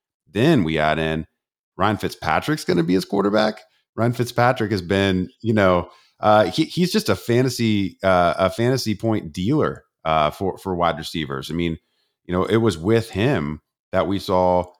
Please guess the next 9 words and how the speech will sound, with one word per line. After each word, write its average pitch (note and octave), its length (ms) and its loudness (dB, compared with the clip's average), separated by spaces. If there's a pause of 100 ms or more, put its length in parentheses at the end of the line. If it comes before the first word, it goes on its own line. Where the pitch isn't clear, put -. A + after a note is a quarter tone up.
(200)
Mike G2 300 0
Evans F#2+ 560 0
and F2 260 -4
Chris G2+ 220 -6
Godwin F2+ 540 0
really F2+ 400 -4 (360)
achieve F#2 560 -6 (100)
their F2+ 220 -2
peak - 520 -10